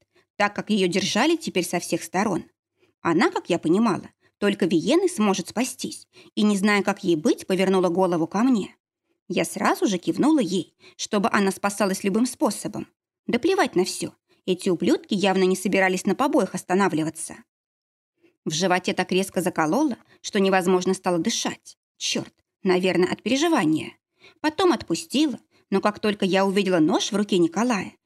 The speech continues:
меня стало трясти от страха. Они как будто знали, что Лена может стать невидимой и изменить реальность. Крепко вцепились в нее своими лапами и ногами, удерживая ее руки и ноги в тисках. И вновь резко заколола внизу живота,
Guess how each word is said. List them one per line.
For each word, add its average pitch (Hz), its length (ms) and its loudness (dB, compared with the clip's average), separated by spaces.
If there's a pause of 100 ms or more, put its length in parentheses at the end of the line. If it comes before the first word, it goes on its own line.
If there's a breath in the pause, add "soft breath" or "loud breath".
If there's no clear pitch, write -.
(160)
меня 190 220 4
стало 190 260 0
трясти 180 340 -4
от 165 140 -2
страха. - 500 -6 (460 soft breath)
Они 359 260 2
как 175 180 -2
будто 180 240 0
знали, 220 400 2
что - 220 -2
Лена 262 300 4
может 190 280 0
стать 180 240 -2
невидимой 196 460 2
и 196 180 0
изменить 190 340 2
реальность. 220 520 -2 (400 soft breath)
Крепко 104 340 -2
вцепились 190 540 -4
в 190 40 -4
нее 185 180 2
своими 190 400 2
лапами 185 380 2
и - 120 0
ногами, 190 560 0 (260 soft breath)
удерживая 185 640 0
ее 185 280 2
руки 196 240 0
и 196 120 0
ноги 185 240 2
в - 60 -6
тисках. - 580 -8 (580)
И 190 120 -2
вновь 185 360 2
резко 196 360 0
заколола 190 460 0
внизу 185 280 2
живота, 180 520 -2